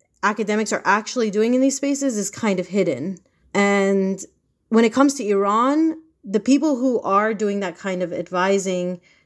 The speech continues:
tend to do it very quietly because they don't want to be accused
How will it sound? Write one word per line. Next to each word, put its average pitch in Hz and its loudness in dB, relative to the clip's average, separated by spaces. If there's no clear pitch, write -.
tend 226 4
to 214 0
do 202 0
it 190 0
very 185 0
quietly 240 -2
because 254 2
they 220 2
don't 196 -4
want 190 -6
to 185 -4
be 170 -8
accused 165 -8